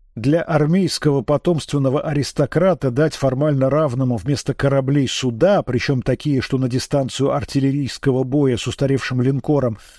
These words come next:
с прошлой войны даже войти не смогут, если тот сам не захочет, и есть оскорбление. Адмирал хитро прищурился. «Но мы не в армии. Воевать на расстоянии прямого выстрела нам просто незачем. Идти предельным ходом незачем.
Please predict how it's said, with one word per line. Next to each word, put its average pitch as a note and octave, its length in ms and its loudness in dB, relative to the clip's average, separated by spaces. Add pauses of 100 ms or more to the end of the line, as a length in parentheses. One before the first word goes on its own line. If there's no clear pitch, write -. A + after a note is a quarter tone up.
с - 120 -10
прошлой C3+ 440 0
войны C#3 460 0 (260)
даже C#3+ 280 2
войти E3 360 2
не G#3+ 100 2
смогут, C3+ 480 -2 (100)
если C3+ 340 0
тот C#3+ 200 -2
сам D3+ 260 0
не B2+ 100 0
захочет, B2 520 -2 (140)
и A#3+ 80 2
есть A3+ 280 2
оскорбление. A#2+ 760 0 (240)
Адмирал B2+ 420 2
хитро B2 300 -2
прищурился. - 760 -2 (480)
«Но C3 200 2
мы D3+ 180 0
не F3 160 0
в F#3 100 0
армии. G#2 520 0
Воевать C#3+ 460 2
на D3 60 2
расстоянии D#3 600 2
прямого D3 500 -2
выстрела D3 640 -2
нам C3+ 300 0
просто F#3 580 0
незачем. C#3+ 760 0 (260)
Идти B2 300 -2
предельным C3+ 520 0
ходом F#3 400 0
незачем. C#3 680 0